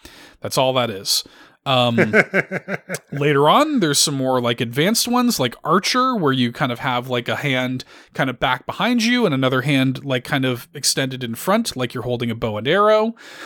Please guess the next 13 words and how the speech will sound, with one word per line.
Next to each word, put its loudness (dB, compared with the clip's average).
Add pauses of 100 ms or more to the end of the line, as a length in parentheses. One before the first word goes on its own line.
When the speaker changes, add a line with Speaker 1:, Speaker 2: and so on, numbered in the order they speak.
(220)
Speaker 1:
Um, -2
there's 2
a -4
couple 0
of -2
different 2
things 2
that -2
you -4
can -2
do. 2
There's -2
even, 0